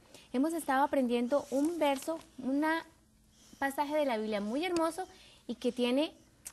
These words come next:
algo muy profundo. Y dice, ven, Jeremías veintinueve doce, "Vendrán a mí en oración y yo los escucharé".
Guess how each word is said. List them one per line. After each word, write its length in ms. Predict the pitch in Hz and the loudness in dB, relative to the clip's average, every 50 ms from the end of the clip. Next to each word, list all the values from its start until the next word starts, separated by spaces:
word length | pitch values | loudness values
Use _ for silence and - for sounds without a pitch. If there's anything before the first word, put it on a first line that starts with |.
| - _ _ _ _ | -20 _ _ _ _
algo 240 | - 226 233 208 214 | -2 0 0 0 -2
muy 220 | 208 208 226 285 320 | -4 -2 -2 -2 -2
profundo. 580 | 311 370 359 - - 302 269 233 190 180 170 - - - | -4 -6 -10 -6 -4 -2 -2 -2 -2 -6 -10 -12 -10 -10
Y 60 | 214 | -6
dice, 340 | 202 226 220 185 - 180 165 - - - - - | -4 -4 -4 -4 -6 -10 -10 -10 -18 -20 -12 -8
ven, 260 | 190 208 202 202 - - | -6 -4 -4 -4 -6 -8
Jeremías 600 | - 247 233 226 220 233 247 277 294 320 370 403 381 - - | -4 -4 -2 -2 0 0 0 2 2 0 -2 -4 -8 -6 -4
veintinueve 680 | 269 247 233 214 - 220 214 214 214 220 233 262 311 330 - - _ - | -4 -4 -4 -4 -6 -6 -4 -4 -2 -2 -2 -2 -4 -4 -6 -16 _ -12
doce, 480 | 220 196 208 196 185 180 - 175 165 - - - - - - | -8 -4 -4 -4 -4 -4 -10 -14 -14 -16 -18 -20 -20 -16 -10
"Vendrán 640 | - 196 214 208 208 190 185 202 233 233 262 311 370 480 605 - - | -4 -2 -2 0 -2 -2 -2 0 0 2 2 0 -2 -4 -10 -14 -12
a 160 | 208 196 190 | -10 -10 -8
mí 460 | 185 180 185 202 240 285 330 370 381 | -8 -10 -8 -6 -6 -6 -6 -6 -8
en 140 | 381 381 370 | -10 -10 -10
oración 680 | 359 339 339 339 - - - 302 294 294 294 302 302 - - - - - _ | -8 -8 -8 -8 -8 -6 -4 -2 0 0 0 -2 -4 -8 -14 -20 -20 -20 _
y 200 | - 214 202 190 175 | -10 -8 -8 -8 -8
yo 320 | 190 226 254 285 330 - - - - _ _ | -4 -2 0 0 0 -2 -6 -16 -20 _ _
los 320 | - 214 214 208 208 208 - | -8 -6 -6 -6 -6 -8 -10
escucharé". 760 | - 196 190 - - - 196 - - - 190 175 180 170 165 | -10 -10 -10 -10 -12 -12 -14 -12 -12 -12 -10 -10 -10 -10 -12